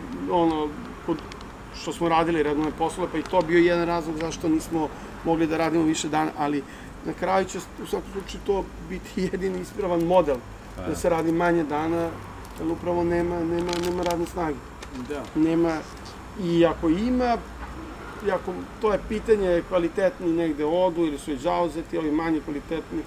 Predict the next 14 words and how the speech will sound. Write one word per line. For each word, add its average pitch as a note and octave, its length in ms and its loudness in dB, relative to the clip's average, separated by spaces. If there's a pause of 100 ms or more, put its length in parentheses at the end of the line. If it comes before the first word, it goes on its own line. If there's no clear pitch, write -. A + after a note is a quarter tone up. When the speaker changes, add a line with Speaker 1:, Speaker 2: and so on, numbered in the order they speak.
(280)
Speaker 1:
stalno D3+ 300 -2
se D#3+ 140 -6
vrte, D3+ 260 -6
menjaju, C#3+ 500 2
ili, C3 180 -4 (580)
ili D3+ 180 6
neće C#3+ 300 2
da C#3 80 0
ostanu, C3+ 300 -2
niko C3+ 220 -6
neće C3 220 -10
da C#3 60 -6
ih B2+ 80 -6
zadrži, C3+ 480 -4